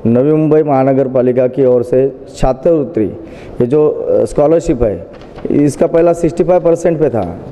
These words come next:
तो इस साल उन लोग ने अस्सी परसेंट किया है, तो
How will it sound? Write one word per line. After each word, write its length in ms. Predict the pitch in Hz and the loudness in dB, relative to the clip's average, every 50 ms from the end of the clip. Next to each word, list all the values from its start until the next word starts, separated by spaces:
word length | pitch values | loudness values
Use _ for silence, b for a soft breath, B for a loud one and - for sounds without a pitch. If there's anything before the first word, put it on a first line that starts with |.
| - - | -6 -2
तो 40 | 123 | 0
इस 240 | 131 139 151 147 - | 2 2 2 0 2
साल 200 | 165 160 165 165 | 2 2 4 4
उन 160 | 147 156 160 | 2 4 2
लोग 120 | 160 156 | 2 2
ने 120 | 156 180 175 - - | 0 0 -2 -2 -2
अस्सी 280 | - 131 131 - 185 175 | -4 -4 -2 0 -2 0
परसेंट 400 | 160 165 156 143 160 143 131 110 | 0 0 0 0 0 -2 0 0
किया 180 | 117 107 95 | 0 0 0
है, 60 | 90 - - - - B B B B B B B B B B B B B | -2 -4 -10 -14 -16 B B B B B B B B B B B B B
तो 460 | - 156 160 175 190 196 196 - - | 0 2 2 4 4 2 0 -2 -4